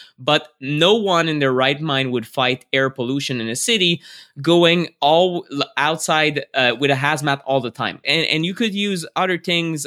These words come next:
uh, outside, like you could shield yourself or live in a bubble.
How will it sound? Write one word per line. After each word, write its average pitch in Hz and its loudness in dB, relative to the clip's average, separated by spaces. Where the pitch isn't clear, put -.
uh, 135 0
outside, 147 0
like 139 -4
you 160 -8
could 147 -6
shield 147 0
yourself 135 0
or 123 -2
live 143 0
in 135 -2
a 117 -2
bubble. 160 0